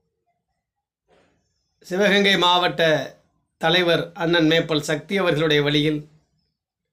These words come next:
மாவட்டத்தினுடைய பொதுச் செயலாளர் வழக்கறிஞர் முருகேசன்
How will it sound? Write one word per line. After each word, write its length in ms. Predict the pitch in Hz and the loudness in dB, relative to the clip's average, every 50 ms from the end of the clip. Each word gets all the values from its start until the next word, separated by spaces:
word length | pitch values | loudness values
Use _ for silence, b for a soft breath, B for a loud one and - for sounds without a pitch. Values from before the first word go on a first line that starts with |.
| _ _ _ _ _ _ _ _ - | _ _ _ _ _ _ _ _ -6
மாவட்டத்தினுடைய 840 | 151 151 165 185 196 202 202 165 196 185 160 180 175 165 170 170 165 170 | -2 0 0 0 2 0 0 0 -2 -4 -4 -4 -2 0 0 0 0 0
பொதுச் 280 | 165 170 170 165 - | -2 -4 -4 -4 -4
செயலாளர் 520 | - 170 170 165 160 160 156 156 151 147 - - _ _ _ _ _ _ _ _ _ _ _ _ _ - | -2 -2 0 0 0 0 0 0 -2 -2 -6 -14 _ _ _ _ _ _ _ _ _ _ _ _ _ -8
வழக்கறிஞர் 680 | 143 147 160 175 170 - 175 165 160 156 156 147 139 | -4 -2 -2 -2 -2 -2 -2 -2 0 0 0 0 0
முருகேசன் 520 | 147 156 165 170 - - 151 - 156 139 | 0 -2 0 0 0 -2 -2 -4 -6 -8